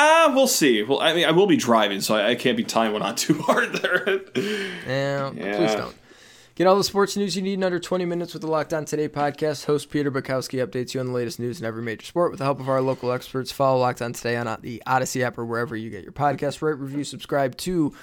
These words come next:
Speaker 2: Locked On Spartans wherever you get your podcast or on the Odyssey app as well. Matt, take us into our Thursday with some trivia or
Speaker 1: Ye-,
Speaker 2: fact or whatever.
Speaker 1: uh, it's, it, it's trivia. It's another tough one, Will. Um,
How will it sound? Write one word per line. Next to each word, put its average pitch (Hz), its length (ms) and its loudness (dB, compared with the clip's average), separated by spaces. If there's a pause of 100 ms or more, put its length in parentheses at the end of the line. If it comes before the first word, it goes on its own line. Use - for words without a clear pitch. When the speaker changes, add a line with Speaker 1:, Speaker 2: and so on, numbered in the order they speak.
(220)
Speaker 2:
Locked 175 220 2
On 139 140 0
Spartans 123 460 -2
wherever 113 260 -4
you 110 100 -6
get 104 160 -6
your 107 120 -10
podcast - 680 -10
or 151 200 -2
on 156 100 -2
the 156 80 0
Odyssey 147 380 0
app 117 160 -4 (360)
as 123 420 -6
well. 127 460 -2 (720)
Matt, 135 320 -2 (880)
take 127 400 -4 (240)
us - 400 -2 (200)
into 120 680 0 (500)
our 117 140 -2
Thursday 131 640 2
with 113 160 -6
some 113 180 -6
trivia 107 480 -6
or 107 400 -8
Speaker 1:
Ye-, - 140 -6
Speaker 2:
fact - 240 -12
or 98 100 -14
whatever. 104 220 -12
Speaker 1:
uh, 240 480 2
it's, 214 240 4
it, 214 240 4
it's 220 160 2
trivia. 185 380 4
It's - 160 -2
another 170 180 2
tough 156 320 0
one, 101 160 -2
Will. 101 420 -2
Um, 101 360 -4